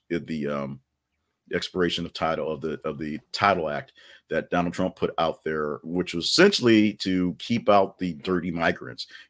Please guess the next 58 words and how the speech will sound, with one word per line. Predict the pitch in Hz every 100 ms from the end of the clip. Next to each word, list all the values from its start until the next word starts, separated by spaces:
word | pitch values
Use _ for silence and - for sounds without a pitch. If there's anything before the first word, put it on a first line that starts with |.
| -
It |
was | 82
a | 80
way | 82 85
to | 78
keep | - 98
migrants | 87 87 82 78 -
out | 90 90
of | 87
the |
United | 82 80
States | - 82 73
because | - - 73
of | -
coronavirus. | 117 131 85 69 64 - _ -
The |
timeline | - 117 113 113 107 101 98 90
ran | 78
out | 67
of | 69
that. | 92 101 95
The | 80
judges | 82 87 87 -
said | 82
they | 69
couldn't | - -
extend | 67 - 104 98
it. | 92 - - _
And | 82 78
so | 78
what's | 71
gonna | 71
happen | 85 98 - 90
is | 85 85 80 - _ _
the | 78
stay | 76 - 101
in | 101
Mexico | 101 104 - 87
policy | 82 78 73 - 76 69
to | -
keep | 87 -
people | 80 - 80
out | 82 80
and | 71
slow | - 82
things | 80 78 -
down | 92 92 87 _ _ _ _ -
is | 87
going | 71 82 80
to |
go | 73
away, | - 71 90 90
and | 80
people | - 90 95
will | 82
start | - 78 73
literally | 87 87 87 69
flooding | - - 92 82 80